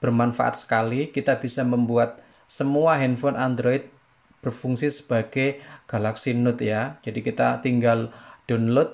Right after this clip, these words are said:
aplikasi yang ada di Android. Jadi banyak sekali ya, kita bisa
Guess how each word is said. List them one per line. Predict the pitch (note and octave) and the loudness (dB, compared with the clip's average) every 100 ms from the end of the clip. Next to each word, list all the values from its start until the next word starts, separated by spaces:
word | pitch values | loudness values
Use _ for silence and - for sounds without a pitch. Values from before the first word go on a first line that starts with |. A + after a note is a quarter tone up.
| - | -6
aplikasi | - B2 A#2 A2+ - E3+ | -4 -4 -2 -4 -4 -4
yang | C3 | -4
ada | A#2 D3 D3 | -4 -2 -2
di | B2+ | -2
Android. | A2 A2 G#2 G#2+ G#2+ | -4 -2 -2 -2 -4
Jadi | A2+ C3+ | -4 -2
banyak | - G#2+ A#2+ | 0 0 -2
sekali | - - A2+ A2+ C#3+ F3 - - - _ A#2 | -4 0 0 0 -4 -6 -16 -20 -20 _ -10
ya, | A#2 B2 | -8 -6
kita | A2+ B2 A#2+ | -4 -4 -2
bisa | A2+ B2 A#2 A#2 A#2+ | -4 0 0 0 -2